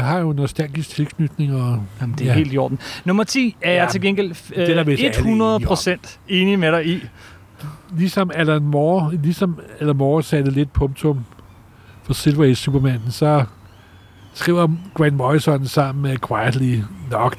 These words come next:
Speaker 1: en af de mest ultimative Superman-historier.
Speaker 2: Mhm.
Speaker 1: Over tolv numre, All-Star Superman.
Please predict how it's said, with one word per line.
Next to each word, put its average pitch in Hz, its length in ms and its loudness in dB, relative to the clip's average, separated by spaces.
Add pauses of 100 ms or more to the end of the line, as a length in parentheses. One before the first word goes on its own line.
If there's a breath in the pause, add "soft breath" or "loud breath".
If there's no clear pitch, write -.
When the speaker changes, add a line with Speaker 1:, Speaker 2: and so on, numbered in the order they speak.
(260)
Speaker 1:
en 131 180 -6
af 123 60 -2
de 131 240 -2
mest 131 220 -2
ultimative 127 640 2
Superman-historier. 110 800 -2 (440 loud breath)
Speaker 2:
Mhm. 131 200 -2
Speaker 1:
Over 135 140 -2
tolv 160 300 0
numre, 143 320 2 (160)
All-Star 131 380 -2
Superman. 113 540 -6